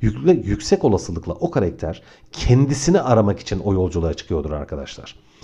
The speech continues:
Hemen başka bir örnek vereceğim şimdi. Demir Adam arkadaşlar,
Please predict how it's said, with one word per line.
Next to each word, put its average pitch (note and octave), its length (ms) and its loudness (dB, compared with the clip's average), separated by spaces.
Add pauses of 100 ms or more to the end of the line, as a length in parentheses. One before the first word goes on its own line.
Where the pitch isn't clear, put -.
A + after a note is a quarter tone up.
(240)
Hemen A3 300 10
başka - 280 8
bir C#3 40 8
örnek G#2 280 4
vereceğim E2 380 -2
şimdi. B2+ 480 -2 (440)
Demir D3 260 10
Adam F2 200 6
arkadaşlar, D#2 480 -2